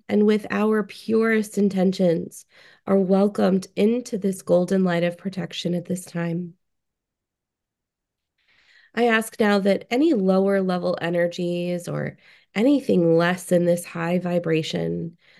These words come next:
would be outside of this space for the remainder of this podcast.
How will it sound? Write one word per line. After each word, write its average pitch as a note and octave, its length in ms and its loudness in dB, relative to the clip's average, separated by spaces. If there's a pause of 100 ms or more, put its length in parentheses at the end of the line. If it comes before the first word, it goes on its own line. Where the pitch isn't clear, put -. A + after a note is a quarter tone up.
(120)
would G#3+ 100 0
be G#3+ 200 0
outside F#3+ 760 0
of F#3+ 260 -4
this A#3 280 -2
space F3+ 640 -4 (500)
for G3 80 -8
the G#3+ 80 -2
remainder F#3 580 2
of F3 140 -6
this F#3+ 180 -6
podcast. F3 1040 -14